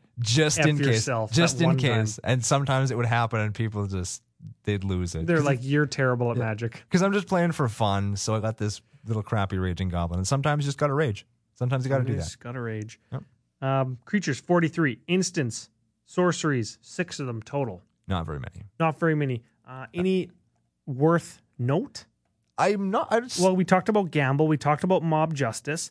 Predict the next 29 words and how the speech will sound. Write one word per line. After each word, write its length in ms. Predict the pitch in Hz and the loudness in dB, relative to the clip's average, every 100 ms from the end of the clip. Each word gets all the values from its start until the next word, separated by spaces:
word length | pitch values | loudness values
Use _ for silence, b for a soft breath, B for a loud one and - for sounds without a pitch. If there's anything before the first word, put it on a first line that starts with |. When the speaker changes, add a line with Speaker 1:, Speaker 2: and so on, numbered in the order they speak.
| b b - | b b 0
Speaker 2:
Vandal 340 | 143 147 170 151 | 2 4 4 4
Blast, 420 | 131 117 135 - | 4 2 0 -4
gotta 240 | 117 131 | -4 -2
have 200 | 131 147 | -4 -4
that. 240 | 160 143 127 | -4 -6 -4
Speaker 1:
Yeah, 60 | 90 | -4
Speaker 2:
Destroy 160 | 82 | 0
Speaker 1:
Vandal 140 | 90 95 | 0 2
Speaker 2:
target 200 | 131 135 | 2 2
artifact 520 | 123 131 127 135 160 - | 2 0 -2 -4 -6 -4
or 380 | 139 123 127 | 0 2 0
destroy 380 | 147 135 - 131 | 0 -4 -4 -4
target 300 | 120 127 123 - _ - | -4 -4 -4 -6 _ -6
artif-, 320 | 123 123 - _ _ - | -4 -4 -10 _ _ 0
all 200 | 170 185 | 2 4
artifacts 440 | 170 156 143 127 147 | 2 -2 -4 -6 -6
you 40 | |
don't 200 | 139 120 | -8 -10
control 360 | 123 110 120 92 | -14 -14 -12 -10
if 140 | - 90 | -8 -8
you 100 | 131 | -6
Speaker 1:
V- 0 | |
Speaker 2:
overload 460 | 127 110 95 92 | -8 -10 -14 -18
it. 80 | - | -10
Speaker 1:
Very 340 | 95 117 110 101 | -2 0 2 0
important. 440 | 90 85 - - | -2 -4 -6 -6
Speaker 2:
Very 180 | 113 117 | -4 -4
good 220 | 123 127 | -2 -2
card, 340 | 151 151 131 | 2 2 2